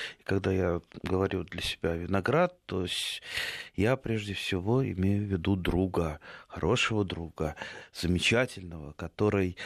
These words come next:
а, с которым приятно поговорить, пообщаться, поухаживать, а, который никогда не предаст, который всегда одарит, который успокоит нервы. А, я вот люблю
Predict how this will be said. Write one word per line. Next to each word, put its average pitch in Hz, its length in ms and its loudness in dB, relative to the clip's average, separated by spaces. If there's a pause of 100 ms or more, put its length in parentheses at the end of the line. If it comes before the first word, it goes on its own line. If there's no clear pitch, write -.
(420)
а, 90 320 4 (1080)
с - 100 0
которым 139 380 2
приятно 135 500 2
поговорить, 90 720 -4 (320)
пообщаться, - 760 -2
поухаживать, 92 1000 0 (460)
а, 90 240 2
который 139 460 2
никогда 123 760 2
не 104 160 -2
предаст, 101 560 0
который 82 360 -8
всегда 82 460 -2
одарит, 117 420 0
который 87 480 -2
успокоит 90 640 0
нервы. 127 540 4 (420)
А, 71 720 2
я 113 540 2
вот 107 260 -6
люблю 120 480 2